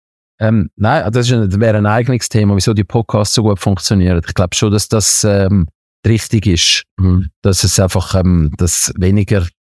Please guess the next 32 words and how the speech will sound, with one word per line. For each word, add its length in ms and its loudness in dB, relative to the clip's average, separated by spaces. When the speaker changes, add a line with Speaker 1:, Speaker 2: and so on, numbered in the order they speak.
Speaker 1:
da, 240 0
die 120 -4
Abziehbildchen 680 0
noch 100 0
vorne 200 0
stehen 280 0
und 120 0
sagen, 280 0
jetzt 180 0
kommt 240 -2
das 220 0
und 160 0
das. 340 0
Also 160 0
ich 100 -4
sehe, 140 0
fängt 200 0
immer 140 2
mehr 200 2
Interview, 720 0
auch 120 0
bei 160 0
uns 300 -2
da 160 0
so 160 -2
ein 40 0
bisschen 180 -2
im 120 0
Fernsehen, 440 0
also 180 0
bei 160 0
uns 480 0